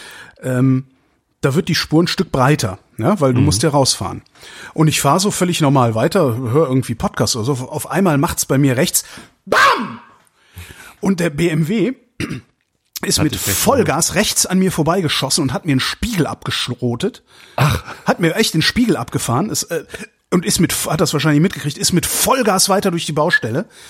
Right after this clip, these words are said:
Speaker 1: so dass ich sein Kennzeichen nicht mehr sehen konnte, weil es zu allem Überfluss auch noch geregnet hat, so Sprühregen.
Speaker 2: Okay.
Speaker 1: Und ich hatte nur einen Intervallwischer an, weil vor mir war keiner.
Speaker 2: Ja.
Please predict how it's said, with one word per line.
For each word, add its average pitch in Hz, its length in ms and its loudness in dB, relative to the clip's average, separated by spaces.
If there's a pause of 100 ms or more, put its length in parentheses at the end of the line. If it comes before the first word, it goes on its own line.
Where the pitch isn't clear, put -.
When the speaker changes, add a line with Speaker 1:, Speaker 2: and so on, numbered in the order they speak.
(220)
Speaker 1:
so 165 140 0
dass 160 140 2
ich 180 100 0
sein 156 140 2
Kennzeichen 147 480 0
nicht 123 160 0
mehr 123 100 2
sehen 120 180 -2
konnte, 156 240 0
weil 139 100 2
es - 100 0
zu 139 100 -2
allem 170 180 2
Überfluss 175 380 0
auch 165 80 4
noch 151 140 2
geregnet 131 400 0
hat, 143 80 0
so 127 120 -2
Sprühregen. 147 840 -2 (480)
Speaker 2:
Okay. 101 380 0 (360)
Speaker 1:
Und 156 140 -2
ich 165 120 0
hatte 151 180 0
nur 151 180 6
einen 135 260 4
Intervallwischer 131 760 0
an, 170 220 -4 (300)
weil 117 140 -2
vor 147 180 -2
mir 123 160 0
war 120 140 -2
keiner. 170 320 -2 (640)
Speaker 2:
Ja. 92 240 -4